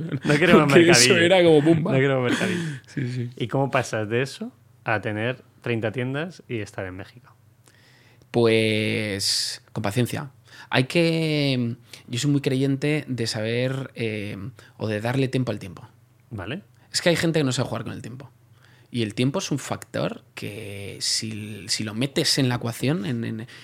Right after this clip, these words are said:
Speaker 2: en tu equipo, eh, es, es el que hace las cosas.
Speaker 1: Ujú.
Speaker 2: Entonces, eh, oye, ir a un cincuenta, ochenta por ciento al año me parece la leche.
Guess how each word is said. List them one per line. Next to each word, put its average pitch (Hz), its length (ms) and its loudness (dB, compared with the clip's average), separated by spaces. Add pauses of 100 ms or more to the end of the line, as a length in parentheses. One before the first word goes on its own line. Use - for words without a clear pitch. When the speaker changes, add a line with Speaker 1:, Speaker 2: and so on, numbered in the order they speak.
Speaker 2:
en 113 100 -2
tu 113 80 -4
equipo, 165 420 0 (440)
eh, 107 800 -6
es, 117 160 -4
es 113 200 -2
el 139 100 0
que 113 100 -2
hace 110 200 -6
las 95 160 -10
cosas. - 400 -12 (280)
Speaker 1:
Ujú. 120 180 -6 (220)
Speaker 2:
Entonces, 120 840 0
eh, 110 520 -8 (120)
oye, 120 280 -4 (560)
ir 117 120 -2
a 123 40 2
un 123 60 0
cincuenta, 127 380 0
ochenta 120 240 -4
por 117 100 -6
ciento 117 160 -4
al 113 60 -6
año 123 220 -4
me 139 80 -6
parece 120 260 -10
la 120 100 -8
leche. 139 280 -16